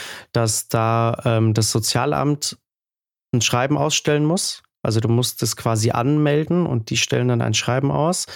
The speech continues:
Und das musst du dann auch mittlerweile bei vielen, ähm,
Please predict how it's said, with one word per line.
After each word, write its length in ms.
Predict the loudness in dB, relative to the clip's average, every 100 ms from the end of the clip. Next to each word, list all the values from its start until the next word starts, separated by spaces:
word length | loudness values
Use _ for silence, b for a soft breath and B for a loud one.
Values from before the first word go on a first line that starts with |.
| B B B B
Und 160 | -2 0
das 220 | 0 0
musst 300 | 0 0 -2
du 80 | -2
dann 260 | 0 0
auch 320 | 0 -2 -2 -4
mittlerweile 440 | 0 0 2 2
bei 160 | 2 0
vielen, 580 | 0 2 2 4 2 2
ähm, 500 | 2 2 4 2